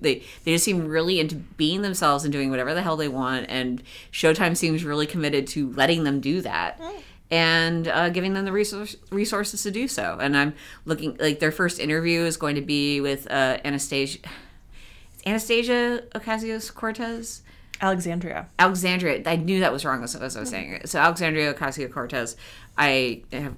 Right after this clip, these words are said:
Speaker 1: always struggled with her name, even though I think she is very, very cool.
Speaker 2: She's a lot of name.
Speaker 1: Yeah, she's got a lot of name. A O C, though, gonna be their first guest, and I bet that'll be really entertaining. And then,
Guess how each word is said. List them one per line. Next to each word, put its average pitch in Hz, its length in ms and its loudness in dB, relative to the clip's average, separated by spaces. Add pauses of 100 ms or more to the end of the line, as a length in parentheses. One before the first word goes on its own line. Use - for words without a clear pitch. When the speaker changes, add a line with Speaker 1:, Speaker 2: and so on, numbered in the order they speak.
Speaker 1:
always 151 200 4
struggled 139 220 0
with 127 100 -2
her 131 120 -6
name, 131 260 0
even 120 140 -4
though 113 60 -4
I 117 80 -2
think 117 180 -12
she - 260 -8
is 143 140 -8
very, 226 180 -4
very 226 220 -6
cool. 180 300 -8 (200)
Speaker 2:
She's - 200 -12
a 262 40 -2
lot 240 140 4
of 185 80 0
name. 156 260 0 (160)
Speaker 1:
Yeah, 165 140 4
she's 202 180 -2
got 247 160 4
a 277 60 2
lot 226 180 8
of 196 80 0
name. 98 260 -2
A 226 180 4
O 240 60 4
C, 185 240 2
though, 156 460 2
gonna 165 140 0
be 156 120 0
their 151 140 0
first 147 240 -4
guest, 131 440 0
and 131 280 -2
I 120 80 -2
bet 139 140 -4
that'll 139 160 -2
be 135 120 -2
really 127 220 -4
entertaining. 160 600 -2
And 131 220 -2
then, 123 400 -2